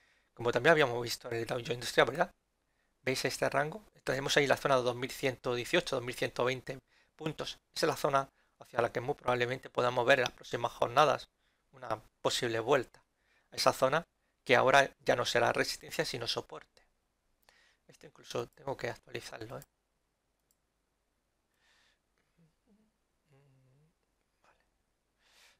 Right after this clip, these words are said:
Ahí está más o menos. Vale, pues esa es la zona. Esa es la zona que en principio podemos pensar que van a llevarla. Y perdemos esa zona de los dos mil ciento veinte, pues, eh,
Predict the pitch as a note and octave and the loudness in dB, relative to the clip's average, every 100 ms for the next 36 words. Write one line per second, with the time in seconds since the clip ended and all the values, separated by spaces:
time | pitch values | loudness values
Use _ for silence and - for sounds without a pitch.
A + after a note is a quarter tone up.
0 | _ - A#2+ - - - - - - - | _ -14 -14 -18 -18 -16 -16 -18 -20 -20
1 | _ _ _ _ _ _ _ _ _ _ | _ _ _ _ _ _ _ _ _ _
2 | _ _ _ _ _ - - - - - | _ _ _ _ _ -20 -20 -20 -4 2
3 | B2 A#2 - _ _ _ C#3 D3+ - C#3+ | 2 0 -14 _ _ _ -6 -4 0 0
4 | C3+ C3+ B2 - _ _ _ - - C#3 | 0 -4 -4 -8 _ _ _ -20 -6 -4
5 | - C#3 A#2+ C3 E3 - _ _ _ _ | -2 -6 -6 -8 -8 -14 _ _ _ _
6 | _ B2 - B2+ D#3+ D#3 - _ _ _ | _ -8 -6 -8 -8 -8 -10 _ _ _
7 | _ B2 B2+ - A#2+ C3 - A#2+ A2+ A#2+ | _ -8 -6 -4 -2 -2 -2 0 2 2
8 | A2+ A#2 C3 - - - _ _ _ _ | 0 -4 -10 -10 -14 -16 _ _ _ _
9 | _ _ _ _ C3 C#3+ D3+ D#3 - D#3+ | _ _ _ _ 0 2 0 0 0 2
10 | D3+ D#3+ - _ _ C#3 C3 B2+ C3 C#3 | 2 2 -4 _ _ -8 -6 -4 -6 -6
11 | B2 B2+ C3+ - C#3+ C#3+ - B2+ - A#2+ | -2 0 -2 -2 -4 -4 -8 -8 -4 -4
12 | A#2+ B2+ | -6 -10